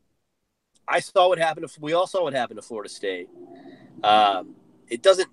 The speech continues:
change. That game's so strange because the dynamic of that game is gonna be really different in the sense that that's gonna be a sort of the Alamo for, for <laughs> Willie Taggart and,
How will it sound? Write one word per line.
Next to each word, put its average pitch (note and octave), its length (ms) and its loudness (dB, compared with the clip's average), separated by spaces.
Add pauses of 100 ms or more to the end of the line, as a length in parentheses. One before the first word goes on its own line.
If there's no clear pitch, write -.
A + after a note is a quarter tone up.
(120)
change. C#3 720 -2 (320)
That F3 220 0
game's G3 240 0
so E3+ 180 -2
strange D3 440 -2
because A#2+ 200 -14
the - 80 -8
dynamic A#2+ 540 -2
of A#2 80 -8
that F#2 180 -4
game G2+ 220 -12
is G2 100 -18
gonna G#2+ 160 -18
be G2+ 140 -18
really A2 260 -10
different B2+ 380 -2 (400)
in B2 80 -2
the A#2+ 80 -6
sense C3+ 280 -2
that B2 200 4 (480)
that's C#3+ 240 4
gonna F3+ 180 -2
be C3 140 0
a A2 220 0
sort C#3+ 260 -2
of A2+ 80 -6
the A#2 140 0
Alamo A2+ 500 0
for, F#2+ 240 -10
for A#2+ 200 -8
<laughs> - 80 -12
Willie A#2 220 0
Taggart G#2 580 0 (180)
and, G#2 360 -2